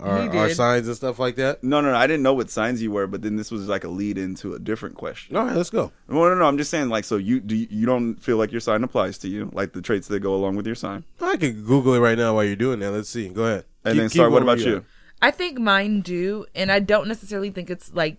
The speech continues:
Speaker 2: the astrology that makes it so deep, but it kinda just makes sense that people born around the same time might share some common characteristics.
Speaker 3: Why do you feel like that?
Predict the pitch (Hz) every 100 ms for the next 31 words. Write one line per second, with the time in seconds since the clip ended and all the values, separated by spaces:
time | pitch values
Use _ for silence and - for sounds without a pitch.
0 | - - - 165 180 160 - 165 196 196
1 | 202 202 196 220 220 220 208 208 202 -
2 | - 440 359 262 233 220 226 226 220 160
3 | - - - - - 226 196 180 196 185
4 | 185 170 170 180 180 185 165 165 156 -
5 | 170 160 170 156 156 170 151 151 156 143
6 | 143 139 - 123 - 95 95 117 117 107
7 | 117 98 92 - -